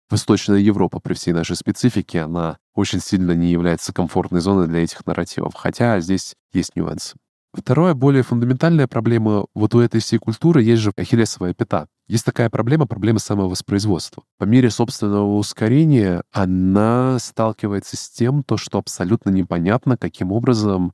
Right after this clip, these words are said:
она может во-, самовоспроизводить себя. Ну, потому что если ты искренне веришь в эту культуру, условно говоря, мор-, мортальную и внеисторическую, если тебе угодно, антиисторическую,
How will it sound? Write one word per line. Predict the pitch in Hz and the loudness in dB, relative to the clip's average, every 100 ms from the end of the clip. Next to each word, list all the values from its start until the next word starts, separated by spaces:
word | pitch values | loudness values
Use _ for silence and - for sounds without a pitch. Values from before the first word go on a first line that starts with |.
| _ | _
она | 92 87 98 | -8 -2 -2
может | 95 110 117 | 0 0 0
во-, | 98 | -2
самовоспроизводить | - 101 110 98 - 95 92 95 107 - | -2 -2 0 -2 -6 -4 -2 0 -2 -4
себя. | 110 107 | -4 -2
Ну, | 82 | -4
потому | - 107 110 | -2 0 -2
что | - | 0
если | 104 113 101 | 0 0 -2
ты | - | -4
искренне | - - - 92 87 | -4 -2 -2 0 4
веришь | 104 87 82 | 4 2 0
в | - | -2
эту | 92 - | -2 -2
культуру, | - 107 - 226 139 87 _ | -2 -2 2 2 2 -2 _
условно | - - 85 82 | -12 -6 -4 -4
говоря, | 85 87 87 | -4 -2 0
мор-, | 92 92 | 0 0
мортальную | 110 104 - 123 135 107 92 87 | -2 -2 0 0 2 2 2 0
и | - 101 - - | 0 -4 -4 -8
внеисторическую, | 98 107 123 123 98 - - 87 113 110 - 87 | 0 4 6 6 2 -6 -2 0 0 -2 -2 -2
если | 85 - | -2 -2
тебе | 90 82 87 | -4 -2 0
угодно, | 85 87 85 85 - | 2 2 0 -4 -8
антиисторическую, | - 107 127 104 - 104 104 92 - - - 80 | -2 0 2 -2 -2 0 0 -2 -6 -6 -6 -6